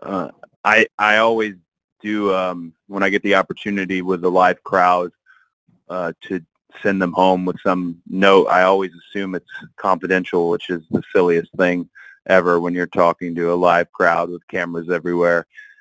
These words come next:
Um, I'm very happy about being Cody Rhodes again. Uh, the details of it all are, aren't important other than it was a very positive,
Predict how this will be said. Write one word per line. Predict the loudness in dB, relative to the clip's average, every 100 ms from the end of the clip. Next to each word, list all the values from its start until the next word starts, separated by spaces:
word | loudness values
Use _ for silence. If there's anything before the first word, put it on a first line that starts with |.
| _ _ -12
Um, | -2 0 2
I'm | 0 2
very | 4 6 4
happy | 2 -4 -6 -20 -20 _ _ _ _ -14
about | -2 0 0 -4 _ _
being | -4 -4 -4 -8 -12 _ -2
Cody | 2 2 4
Rhodes | 6 6 4 -2 -16 -8
again. | -6 0 0 0 -6 -12 -20 -20 _ -8
Uh, | 0 0 0 0
the | 0
details | 4 2 6 6 6 6
of | 2 2
it | 4
all | 4 2 -2 -12 -20 _ -10
are, | -6
aren't | -2 -2 -2
important | -4 -4 0 0 -2 -8 -6
other | -4 -2
than | -2 -4 -6
it | -6
was | -6
a | 2
very | 6 6 4
positive, | 2 6 4 2 -4 -4 -6